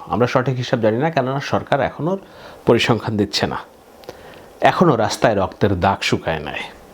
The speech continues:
যানবাহন চলা শুরু হয়েছে, কিন্তু রাস্তায় রক্তের দাগ শুকায় না এখনও। হাসপাতালগুলোতে এখনও হাজার হাজার শিক্ষার্থী এবং ছাত্র জনতার কাতরানি কারোর চোখ উপড়ে গেছে। চোখে চিকিৎসা নিচ্ছেন অন্তত চার হাজার জন মানুষের মধ্যে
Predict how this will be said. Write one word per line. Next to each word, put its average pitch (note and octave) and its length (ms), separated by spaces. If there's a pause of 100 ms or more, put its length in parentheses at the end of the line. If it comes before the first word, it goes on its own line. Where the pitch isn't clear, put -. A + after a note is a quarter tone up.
(460)
যানবাহন A2 420
চলা A#2+ 200
শুরু A2+ 220
হয়েছে, C#3+ 380 (640)
কিন্তু C#3+ 320
রাস্তায় A#2 420
রক্তের G#2+ 400
দাগ G#2 200
শুকায় G2 360
না F2 120
এখনও। - 360 (200)
হাসপাতালগুলোতে B2 840 (480)
এখনও A#2+ 260
হাজার C#3 400
হাজার B2+ 280
শিক্ষার্থী - 640
এবং G#2 180
ছাত্র A2 380
জনতার F2 420
কাতরানি F#2 460
কারোর C#3+ 380 (440)
চোখ B2+ 300
উপড়ে A2+ 220
গেছে। F#3 340 (380)
চোখে B2+ 220 (140)
চিকিৎসা C#3 460
নিচ্ছেন D#3 380
অন্তত C3 260
চার C3 280
হাজার A2+ 260
জন E2+ 200
মানুষের E2+ 460
মধ্যে B2+ 340